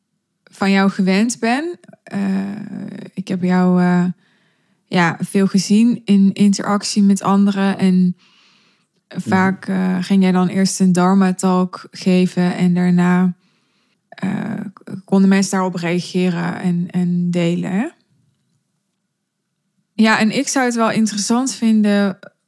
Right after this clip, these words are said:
Speaker 1: wat er gebeurt als je dat omdraait.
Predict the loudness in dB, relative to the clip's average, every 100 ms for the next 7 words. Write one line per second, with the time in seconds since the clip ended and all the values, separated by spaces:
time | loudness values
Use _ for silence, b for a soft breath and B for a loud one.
0 | _ _ -2 0 0 -2 -2 -2 0 0
1 | 0 -2 0 0 -2 -2 0 0 0 -2
2 | -2 -4 -8 -14